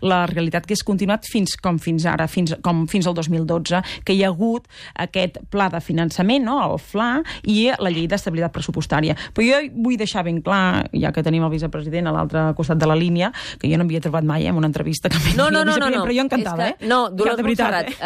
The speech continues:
Speaker 2: eh, quedi
Speaker 1: Encantada.
Speaker 2: clar que ha sigut per al·lusions
Speaker 1: No,
Speaker 2: i
Speaker 1: que
Speaker 2: no
Speaker 1: passa
Speaker 2: vull,
Speaker 1: res.
Speaker 2: i això no és
Speaker 1: Doncs,
Speaker 2: un cara a
Speaker 1: doncs
Speaker 2: cara.
Speaker 1: m'encantaria
Speaker 2: Això no és
Speaker 1: que
Speaker 2: un cara a
Speaker 1: cada
Speaker 2: cara.
Speaker 1: vegada que per al·lusions, <laughs> perquè, eh,
Speaker 2: No, no,
Speaker 1: per al·lusions
Speaker 2: sempre que vostè truqui,
Speaker 1: trucaré, doncs,
Speaker 2: passarà.
Speaker 1: trucaré,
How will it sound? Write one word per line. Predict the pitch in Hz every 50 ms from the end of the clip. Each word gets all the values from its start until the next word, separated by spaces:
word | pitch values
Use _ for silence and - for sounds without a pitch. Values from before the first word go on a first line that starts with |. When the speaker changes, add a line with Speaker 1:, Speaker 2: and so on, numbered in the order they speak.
| 190 190 185
Speaker 2:
eh, | -
quedi | 233 233 233 262
Speaker 1:
Encantada. | 240
Speaker 2:
clar | - 226 214
que | - 208
ha | 190 -
sigut | - 196 190 180 -
per | 190 180 180
al·lusions | 180 185 180 156 190 226 254 269
Speaker 1:
No, |
Speaker 2:
i | 240
Speaker 1:
que | 269 226
Speaker 2:
no | 233 226
Speaker 1:
passa | 214 233
Speaker 2:
vull, | 247 262 196
Speaker 1:
res. | 170 165 - - - -
Speaker 2:
i | 202 226
això | - - 254 269
no | 285
és | 285 285
Speaker 1:
Doncs, | 277 240 233
Speaker 2:
un | 190
cara | 220 196 190
a | 185
Speaker 1:
doncs | 277 -
Speaker 2:
cara. | - 269 277
Speaker 1:
m'encantaria | 277 285 277 254 208 254 240 269 285 311 339
Speaker 2:
Això | 254
no | 269
és | 254
Speaker 1:
que | - 247
Speaker 2:
un | 226
cara | 214 196 180
a | 220
Speaker 1:
cada | 269 -
Speaker 2:
cara. | 254 262
Speaker 1:
vegada | 269 285
que | 285 320
per | 233 247 240
al·lusions, | 240 262 254 226 185 180 220 277 294 320 - - - - - -
<laughs> | 508 339 294 -
perquè, | 294 233 226 196 226 208 208 196 190
eh, | - - - - 254 -
Speaker 2:
No, | - 208 202
no, | 208 240 262
Speaker 1:
per | 254 254
al·lusions | 262 262 233 285 277 226
Speaker 2:
sempre | 233 262 254
que | 247 254
vostè | 233 247 240 - - 233 233 214 180
truqui, | - 226 240 262 247
Speaker 1:
trucaré, | 269 269 294 226 226
doncs, | 208 196 196
Speaker 2:
passarà. | 190 165 156 143
Speaker 1:
trucaré, | 226 202 240 226 220